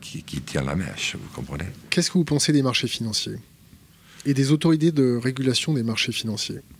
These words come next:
Speaker 1: Bien, c'est la fin, je dirais, c'est la signature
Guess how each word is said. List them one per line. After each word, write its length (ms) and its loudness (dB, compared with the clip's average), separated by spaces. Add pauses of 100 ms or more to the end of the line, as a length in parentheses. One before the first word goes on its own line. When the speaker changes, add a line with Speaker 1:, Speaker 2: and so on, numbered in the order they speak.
(760)
Speaker 1:
Bien, 380 -2 (760)
c'est 500 0 (1700)
la 160 0
fin, 300 -2 (420)
je 160 -8
dirais, 520 -4
c'est 160 -8
la 80 -8
signature 720 -4